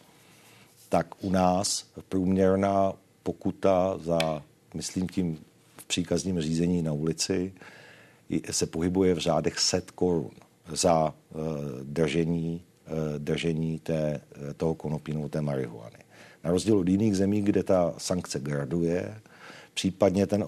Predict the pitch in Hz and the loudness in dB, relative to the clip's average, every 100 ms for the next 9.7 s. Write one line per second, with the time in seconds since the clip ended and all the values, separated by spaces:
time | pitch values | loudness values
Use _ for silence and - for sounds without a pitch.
0 | - - 95 92 92 - 95 - 107 90 | -4 -2 0 0 -4 -4 -2 0 -2 -4
1 | - 90 87 92 85 85 85 82 90 87 | 0 2 4 2 0 0 0 0 0 2
2 | 85 87 85 82 - 80 - 80 78 90 | 0 0 2 0 0 -2 0 0 2 0
3 | - 90 - 92 92 90 95 104 117 117 | -2 -6 -6 -6 0 2 2 0 0 0
4 | 87 - - 104 117 123 123 113 - - | -4 -6 -4 0 2 4 2 0 -8 -4
5 | 98 98 - 82 - 92 101 95 - 92 | 2 2 2 0 2 2 2 0 2 0
6 | 85 78 78 73 95 95 92 - 69 69 | 0 -6 -6 -6 0 0 0 -4 -8 -6
7 | - 82 87 87 87 - - - - - | -2 -2 -2 -2 -2 -4 -14 -18 -18 -6
8 | 82 90 110 120 107 - - 104 - 101 | 0 4 4 4 4 2 0 0 0 -4
9 | - 76 67 71 78 76 73 | -2 -4 -2 -2 0 0 -4